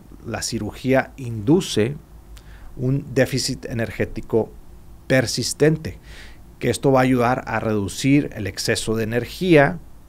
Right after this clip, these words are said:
que contribuye a la resistencia a la insulina. Ahí lo tienes, esos son solo, solo cinco de los mecanismos que contribuyen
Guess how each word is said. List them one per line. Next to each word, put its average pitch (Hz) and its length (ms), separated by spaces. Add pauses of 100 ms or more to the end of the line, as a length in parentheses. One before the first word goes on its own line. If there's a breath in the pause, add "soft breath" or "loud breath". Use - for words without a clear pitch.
que - 160
contribuye 156 1000 (260)
a 101 100
la 101 140
resistencia 98 880
a 104 100
la 98 140
insulina. - 580 (1500 soft breath)
Ahí 139 240
lo 214 140
tienes, 127 440
esos 147 220
son 160 380 (260 loud breath)
solo, 143 460 (180)
solo 101 360
cinco 202 720 (320 soft breath)
de 117 100
los 120 220
mecanismos 147 640
que 156 160
contribuyen 160 840